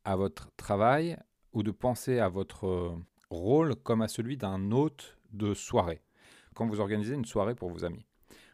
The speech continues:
vous avez envie qu'ils s'amusent, vous n'avez pas envie qu'ils viennent et qu'ils s'ennuient toute la soirée. Vous n'êtes pas en train de réfléchir à comment vous allez pouvoir faire la soirée la plus barbante possible. Parce que vous savez que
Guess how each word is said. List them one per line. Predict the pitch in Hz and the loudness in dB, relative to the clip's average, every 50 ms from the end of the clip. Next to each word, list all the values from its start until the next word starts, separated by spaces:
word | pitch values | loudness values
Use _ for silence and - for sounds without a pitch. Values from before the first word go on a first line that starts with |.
| _ _ | _ _
vous | - | -4
avez | 90 87 | -2 -2
envie | 87 87 98 113 | 0 -2 -2 -4
qu'ils | 110 - 98 | -4 -4 -6
s'amusent, | - - 101 101 113 123 117 104 87 | 0 2 2 4 4 4 2 0 -2
vous | 82 80 | -4 -2
n'avez | 90 85 | -2 0
pas | - 104 | 2 2
envie | 104 98 107 101 | 2 2 0 -2
qu'ils | - 104 | -2 -4
viennent | 92 85 98 104 113 117 | -2 2 2 4 4 2
et | 104 | 0
qu'ils | - - 90 | -2 -6 -10
s'ennuient | - - 104 101 95 98 104 113 113 | -4 -2 0 2 2 4 4 2 2
toute | - 104 - | -2 -2 0
la | 101 90 | 0 0
soirée. | - - 107 104 113 113 | 2 2 2 4 4 4
Vous | 98 80 | 2 0
n'êtes | 85 87 - | -4 -6 -2
pas | - 104 | 0 0
en | 104 | 0
train | 98 - - 104 107 107 | 0 -2 -2 -2 0 0
de | 98 90 | 0 0
réfléchir | 87 82 90 90 - 98 87 - - 120 123 107 | 0 0 -2 -2 -2 -6 -6 -2 0 0 2 2
à | 95 90 | 2 0
comment | - - - 107 107 110 117 | 0 0 2 2 4 4 2
vous | 113 95 90 | 2 2 0
allez | 90 87 | 0 0
pouvoir | - - 101 92 - | 0 -2 -2 -2 0
faire | - 113 101 | -2 -2 -2
la | 98 | -2
soirée | - - 101 104 110 | -2 -2 0 0 2
la | 101 90 | 0 0
plus | - - - 95 | -4 -4 -10 -10
barbante | 87 82 107 101 95 95 90 107 117 117 110 - | 0 2 2 4 4 4 2 2 0 0 -2 0
possible. | - 123 113 - - - 95 82 | -2 -2 0 0 -2 -4 -4 -2
Parce | - 90 - | -6 -6 -6
que | - 104 | -4 -6
vous | 95 | -8
savez | 87 - - 98 98 120 | -6 -4 -4 -2 -2 -2
que | - - 107 98 | 0 0 -2 -4